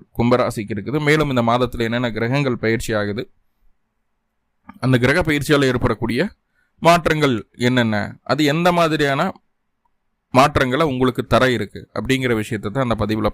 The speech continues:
பார்க்க போறோம். முதல்ல இந்த மாத துவக்கத்துல என்ன கிரகநிலைகள் கும்பராசிக்கு இருக்கு அப்படின்னா, ராசிக்குள்ளேயே ராகு பகவான், ராசிக்கு இரண்டாம் இடத்துல சனி, ராசிக்கு மூன்றாம் இடத்துல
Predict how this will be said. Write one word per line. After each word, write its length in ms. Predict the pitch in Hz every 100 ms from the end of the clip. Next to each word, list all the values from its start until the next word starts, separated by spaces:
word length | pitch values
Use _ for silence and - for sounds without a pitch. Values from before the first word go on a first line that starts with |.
| 98
பார்க்க 240 | 101 92
போறோம். 220 | 98 123 - _ _ _ _ _ _
முதல்ல 360 | 135 202 180 175
இந்த 80 | 143
மாத 220 | 147 156 143
துவக்கத்துல 380 | 151 151 143 135
என்ன 100 | 139 131
கிரகநிலைகள் 540 | 127 143 143 120 120 101 - _ -
கும்பராசிக்கு 540 | 123 135 120 120 110
இருக்கு 180 | 110 120
அப்படின்னா, 280 | 104 107 139 165 -
ராசிக்குள்ளேயே 580 | 123 139 120 120 131 127
ராகு 200 | 117 120 113
பகவான், 280 | 107 107 120 - - 117
ராசிக்கு 340 | 123 123 117 110
இரண்டாம் 320 | 127 139 120
இடத்துல 240 | 107 110 104 85 113 _ _ _ _ _ -
சனி, 260 | - 117 135 - -
ராசிக்கு 360 | 117 127 135 127
மூன்றாம் 340 | 113 135 143 131
இடத்துல 240 | 113 107